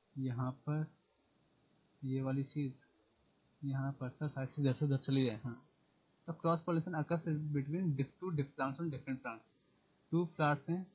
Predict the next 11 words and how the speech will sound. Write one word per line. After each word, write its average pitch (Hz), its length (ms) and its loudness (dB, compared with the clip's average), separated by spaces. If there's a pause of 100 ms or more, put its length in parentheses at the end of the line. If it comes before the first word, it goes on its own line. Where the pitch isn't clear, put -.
तो 165 80 -2
दो 160 180 4
flowers 151 380 0
हैं, 170 160 -4 (460)
लेकिन 156 200 4
अलग-अलग 156 320 4 (300)
पेड़ 127 180 2
पर, 123 160 -4
अलग-अलग 147 540 0
प्लांट्स 123 320 -2
पर। - 220 -20